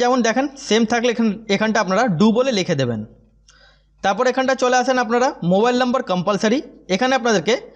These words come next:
মোবাইল নাম্বার আপনাদেরকে দিয়ে দিতে হবে, কেন আপনারা মোবাইল নম্বর মাধ্যমে আপনারা জানতে পারেন। তারপর আপনারা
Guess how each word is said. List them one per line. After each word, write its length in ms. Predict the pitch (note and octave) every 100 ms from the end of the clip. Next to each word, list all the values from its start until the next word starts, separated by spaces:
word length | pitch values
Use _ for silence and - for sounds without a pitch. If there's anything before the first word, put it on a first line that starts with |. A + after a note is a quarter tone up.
| - - D#3+
মোবাইল 260 | F#3+ G#3+ C4 C4+
নাম্বার 180 | C#4 C#4
আপনাদেরকে 360 | A#3+ G#3 F#3+ G3 A3
দিয়ে 120 | F#3+ D3+
দিতে 180 | - B2
হবে, 180 | A2+ G#2+ - _ _ -
কেন 120 | G#3 B3+
আপনারা 320 | A#3+ A#3 G#3 G#3+ - - - F3+
মোবাইল 260 | G3+ B3+ C4+
নম্বর 220 | B3+ B3 C4
মাধ্যমে 280 | A#3 G3 G#3+ A3+
আপনারা 200 | A#3 A3
জানতে 220 | F3+ F3+ G#3
পারেন। 180 | A3 C4 - - -
তারপর 240 | F#3 G3 C4
আপনারা 200 | B3+ C4+